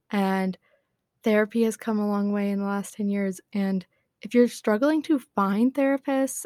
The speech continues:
and things like that, you can reach out to me. I do have a program where I can work with you to find people in your area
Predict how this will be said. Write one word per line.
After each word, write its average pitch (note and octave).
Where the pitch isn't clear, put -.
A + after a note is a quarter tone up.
and A#3+
things A#3+
like A#3+
that, A#3
you A3+
can G#3+
reach A3
out G#3
to -
me. G#3+
I G#3
do A3
have G3+
a G3
program G#3
where G3
I G3
can F#3+
work A3
with G#3+
you G#3
to -
find G3+
people G3
in F#3+
your F#3
area G3